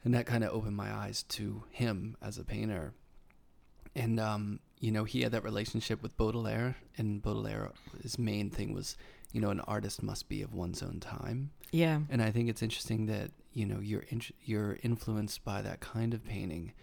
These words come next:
Speaker 1: but at the same time, these scenes feel so, in a way, like, almost banal, like, today, in a, in a
Speaker 2: Yeah.
Speaker 1: very, like, yeah, like, this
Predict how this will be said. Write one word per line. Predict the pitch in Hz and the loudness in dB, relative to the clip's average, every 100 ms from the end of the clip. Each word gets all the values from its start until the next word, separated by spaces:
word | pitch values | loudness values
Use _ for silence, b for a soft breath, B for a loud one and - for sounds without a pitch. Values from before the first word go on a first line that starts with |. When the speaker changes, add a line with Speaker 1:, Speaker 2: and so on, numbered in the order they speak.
| b - | b 0
Speaker 1:
but | 113 | 0
at | 113 | 2
the | - | -2
same | - 120 | 0 0
time, | 117 107 104 101 | 0 0 -2 -2
these | 98 95 | -2 -2
scenes | - 117 117 107 101 | -2 2 2 2 0
feel | - - 104 80 | -4 -2 -2 -2
so, | - - 110 90 87 - b b b b b b b b - | -4 0 2 2 0 -6 b b b b b b b b -2
in | 110 | 0
a | 101 | 2
way, | 104 98 95 | 2 2 2
like, | 110 113 | -2 0
almost | 120 117 - | 2 2 2
banal, | 101 101 104 - | -2 0 -2 -2
like, | 101 - | -4 -4
today, | - 104 101 87 82 - - | -4 -2 -2 -2 -6 -10 -8
in | 107 - | -6 -2
a, | |
in | 156 | 4
a | |
Speaker 2:
Yeah. | 160 151 151 | 6 6 4
Speaker 1:
very, | 147 95 87 85 78 - | 2 0 0 -2 -4 -8
like, | - - - | -10 -10 -12
yeah, | 113 78 - - | -10 -8 -10 -8
like, | 110 98 | -6 -6
this | - - - - | -6 -4 -4 -4